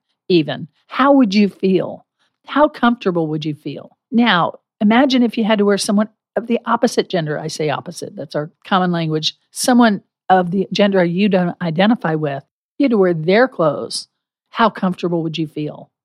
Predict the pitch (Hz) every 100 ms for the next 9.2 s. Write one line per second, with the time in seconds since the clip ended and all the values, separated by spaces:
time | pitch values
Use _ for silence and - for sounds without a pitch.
0 | _ 180 247 214 311 - 320 269 233 202
1 | 196 - 185 180 175 185 185 233 359 254
2 | 170 196 196 196 175 175 160 170 _ _
3 | _ 220 185 180 156 160 156 151 147 165
4 | 143 - 131 - _ - 208 247 240 233
5 | 220 220 202 - 262 320 247 220 226 262
6 | 277 _ _ - 226 196 233 233 208 220
7 | 220 - _ _ - 196 180 220 320 294
8 | 165 - - 202 185 175 208 302 339 156
9 | 143